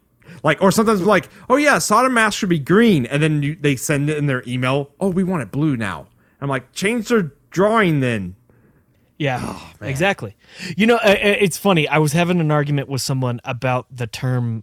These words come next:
Speaker 2: uh, living document, uh, just the other day, and, and I was, I was kind of, I was arguing about things in an engineering perspective where I believe that, like, take a fabrication for,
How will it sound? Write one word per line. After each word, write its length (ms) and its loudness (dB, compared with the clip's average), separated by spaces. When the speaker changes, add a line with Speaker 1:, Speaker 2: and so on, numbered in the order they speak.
Speaker 2:
uh, 340 -6
living 400 0
document, 540 -4
uh, 440 -2
just 280 -4
the 120 -2
other 120 -2
day, 220 0
and, 200 0
and 200 0
I 140 2
was, 240 -2
I 80 -2
was 100 -6
kind 160 -2
of, 100 -10
I 100 6
was 140 6
arguing 500 6
about 420 2
things 320 -2
in 160 -2
an 100 0
engineering 500 0
perspective 680 -4
where 260 -4
I 140 2
believe 600 2
that, 200 -2
like, 220 -2
take 200 -4
a 60 -8
fabrication 560 0
for, 340 -6